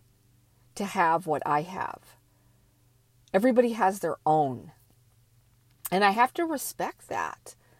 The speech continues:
I have to acknowledge it. And me continue along my path because everybody has their own path. Um,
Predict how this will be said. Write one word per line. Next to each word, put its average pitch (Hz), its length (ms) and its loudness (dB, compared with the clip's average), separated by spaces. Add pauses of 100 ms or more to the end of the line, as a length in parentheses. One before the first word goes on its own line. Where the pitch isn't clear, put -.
(300)
I 220 60 -2
have 285 180 -2
to 254 120 6
acknowledge 180 720 0
it. - 400 -8 (2250)
And 165 600 0 (1120)
me 240 300 4
continue 220 580 -2
along 165 360 0
my 143 120 -6
path - 360 -8
because 214 220 -4
everybody 294 320 0
has 247 240 -2
their 220 120 -4
own 196 140 -4
path. - 580 -6 (2500)
Um, 165 720 0